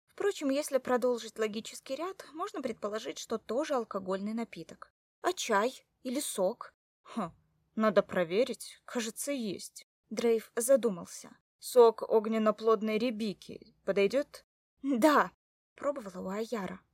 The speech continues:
Мне понравился. "А приставать точно не будешь?" "Не буду.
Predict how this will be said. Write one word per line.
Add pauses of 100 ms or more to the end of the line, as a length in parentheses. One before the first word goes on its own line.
Мне
понравился. (460)
"А (280)
приставать (100)
точно
не
будешь?" (280)
"Не
буду.